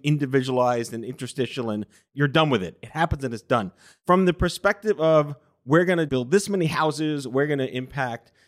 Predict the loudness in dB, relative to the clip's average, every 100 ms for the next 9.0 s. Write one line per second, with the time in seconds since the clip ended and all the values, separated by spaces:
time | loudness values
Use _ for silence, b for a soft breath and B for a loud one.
0 | -6 0 0 0 -4 0 2 2 2 2
1 | 4 2 0 -4 -12 -6 -2 2 2 0
2 | 2 4 4 2 0 -6 -6 -6 -2 -2
3 | -2 -2 0 0 2 -2 -6 -10 -8 -2
4 | -2 0 -2 0 0 0 -2 0 2 2
5 | -2 -6 b b _ 0 2 4 0 -4
6 | 0 4 4 2 -4 -4 -2 -2 0 -2
7 | 0 0 0 -2 -6 -8 -14 _ 0 4
8 | 4 4 0 -2 -4 -6 -6 -4 -6 -6